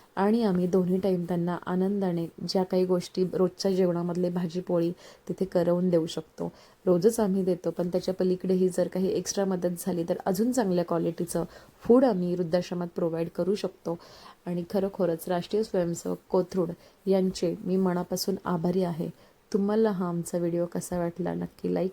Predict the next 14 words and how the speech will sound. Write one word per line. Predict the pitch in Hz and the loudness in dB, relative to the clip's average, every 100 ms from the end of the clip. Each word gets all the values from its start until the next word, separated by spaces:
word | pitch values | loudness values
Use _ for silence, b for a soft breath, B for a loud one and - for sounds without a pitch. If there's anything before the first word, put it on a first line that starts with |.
| - | -2
करा, | 175 170 | -2 -2
शेअर | - 180 185 | -2 -2 -2
करा, | - 180 | -2 -4
कमेंट्स | 175 175 175 180 | -2 -2 -2 -4
करा | - 170 165 - B B - | -4 -4 -4 -10 B B -2
आणि | 214 247 | 0 2
आमच्या | 196 175 175 | 0 0 0
YouTube | 175 170 170 190 | 0 -2 -2 -6
चॅनलला | - 170 170 165 170 175 | -6 -6 -4 -2 -4 -4
सबस्क्राईब | - 175 - - 190 190 - | -4 -4 -4 -2 0 0 -2
करा. | 165 170 165 - B B B B | -6 -4 -10 -16 B B B B
जेवढं | 233 247 | 4 4
शक्य | 262 226 - 196 | 2 0 -4 -4
होईल | 180 170 | -4 -4